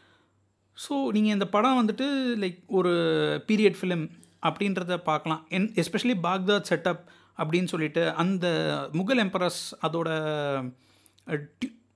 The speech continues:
மியூசிக், அந்த ஃப்ளேவர் வரணுங்கிறதுக்காக பேக்ரவுண்ட் மியூசிக்கில் ஒரு சில விஷயங்கள்லாம் டிஃப்ரெண்ட்டாக பண்ணியிருப்பாங்க. So, கண்டிப்பா இந்த படத்தை நீங்க பார்க்கலாம், பார்த்துட்டு என்ஜாய் பண்ணலாம்.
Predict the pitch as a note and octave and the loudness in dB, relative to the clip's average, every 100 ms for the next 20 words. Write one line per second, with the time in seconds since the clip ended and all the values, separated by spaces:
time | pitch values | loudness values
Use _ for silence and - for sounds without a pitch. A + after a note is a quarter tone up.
0 | _ F#3 G3+ A#3+ A#3 G3 E3 - G3 A#3 | _ 2 4 6 4 0 -2 -2 0 0
1 | G3+ E3+ E3+ F3+ E3 E3 D#3+ D3+ G#3+ A#3 | 0 0 -2 -4 -4 -4 -2 0 0 2
2 | G3+ - E3 D#3+ D#3+ D#3+ D#3 E3+ D#3 E3+ | 2 0 -2 -2 0 -2 -2 -4 -2 -2
3 | E3+ - D#3+ D#3 D3+ D3+ C3+ C3+ C3+ B2 | -4 -6 -8 -4 -2 -2 -2 -2 -2 -4
4 | B2+ - _ _ _ _ _ _ _ C#4+ | -4 -10 _ _ _ _ _ _ _ -2
5 | C#4 A#3+ F#3+ A3+ A3+ A#3 C#4 G#3+ F#3 F3+ | 2 4 4 4 4 4 2 2 2 0
6 | G3+ E3 D3+ C#3 F3 D#3 A3 C4 - A#3 | 0 0 -2 -2 -2 0 -2 -4 0 0
7 | A3+ G3+ F3 F3 E3+ C#3 C3 - | 0 -2 0 0 -2 -4 -4 -8